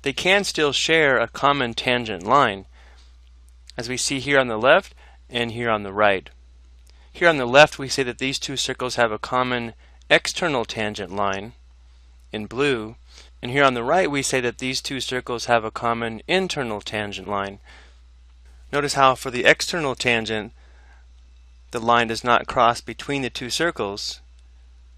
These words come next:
but for the internal tangent line it does.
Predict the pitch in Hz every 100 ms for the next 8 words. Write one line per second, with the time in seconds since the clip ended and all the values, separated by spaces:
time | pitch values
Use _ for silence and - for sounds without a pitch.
0 | - - - - - - - 113 - -
1 | 123 117 113 151 165 156 120 110 110 107
2 | 101 107 107 104 101 - - - - -
3 | 113 - 95 - -